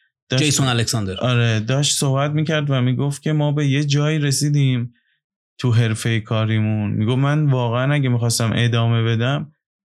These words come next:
Speaker 1: باید جورج رو ادامه می‌دادم و تا آخر عمرم نمیتونستم هیچ نقش دیگه‌ای بگیرم. چون گفت اونایی که حالا بازیگری کردن می‌دونن مثلاً ده سال با یه شخصیت اینجوری بودن،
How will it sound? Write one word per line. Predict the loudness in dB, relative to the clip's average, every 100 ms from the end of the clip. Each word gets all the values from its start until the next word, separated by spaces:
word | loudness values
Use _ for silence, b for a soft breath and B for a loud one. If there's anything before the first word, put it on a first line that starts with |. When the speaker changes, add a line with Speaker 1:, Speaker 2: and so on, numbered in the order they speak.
| -6
Speaker 1:
باید | -4 -2
جورج | 0 0 0 0
رو |
ادامه | 0 2 2 2
می‌دادم | 2 2 0 0 -2 -8 b b -6
و |
تا | -2 -2
آخر | 0 -2 -2 -2 0
عمرم | 0 -2 -2 0
نمیتونستم | 0 0 0 0 2 2
هیچ | 2 2
نقش | 0 -2 -2
دیگه‌ای | -4 -2 0 0
بگیرم. | 0 -2 -2 -4 -4 -10 _ _ _ -10
چون | -2 0
گفت | 0 0
اونایی | 2 2 0
که | 0
حالا | 2 2
بازیگری | 2 0 0 0 0 0
کردن | 0 0 2 2
می‌دونن | 2 2 2 2
مثلاً | 0 0 0 0 0
ده | 0 0 0
سال | -2 0 0
با | 0 0
یه | -2
شخصیت | -2 -2 -2 -2 -2 -2 0
اینجوری | 2 2 2 0 0
بودن، | 0 0 0 -2 -4